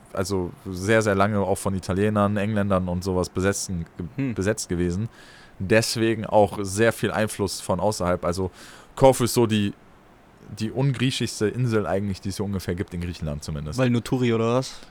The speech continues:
Speaker 1: Nee, ja, vor allem, weil es halt auch echt sehr viel Einflüsse von außerhalb hat. Also es ist nicht so typisch griechisch. Auch so
Speaker 2: Ah,
Speaker 1: die
Speaker 2: okay.
Speaker 1: Restaurants und sowas, hast du das gemerkt, die hatten ihre, klar hatten die typisch so Moussaka und sowas und Gyros und so hatten die immer,
Speaker 2: Ah,
Speaker 1: Aber,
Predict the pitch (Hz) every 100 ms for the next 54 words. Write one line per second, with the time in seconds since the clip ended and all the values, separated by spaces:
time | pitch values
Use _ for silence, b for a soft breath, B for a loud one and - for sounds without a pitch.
0 | - 117 135 - 135 123 123 139 123 123
1 | 143 123 - 123 120 120 120 117 113 113
2 | 107 113 - 90 92 - 95 104 - 165
3 | - 143 135 117 - 123 117 85 78 -
4 | - B B B 123 131 120 123 120 123
5 | 139 123 104 123 117 113 - 104 107 104
6 | 104 104 110 107 101 - B B - 135
7 | 147 113 101 - 131 113 - 98 101 120
8 | - 110 113 104 101 107 98 98 113 113
9 | 104 98 101 92 90 117 135 - B B
10 | B 113 113